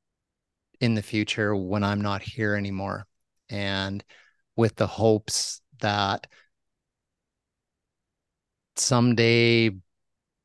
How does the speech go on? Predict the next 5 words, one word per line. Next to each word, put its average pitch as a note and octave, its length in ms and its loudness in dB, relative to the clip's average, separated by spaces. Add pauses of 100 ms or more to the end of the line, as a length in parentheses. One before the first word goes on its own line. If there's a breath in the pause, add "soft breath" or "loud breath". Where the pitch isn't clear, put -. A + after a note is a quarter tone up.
(340)
management A#2+ 680 0
regimes A#2 540 0
change, A2+ 680 0
governments A#2+ 560 2
change. A2 640 -2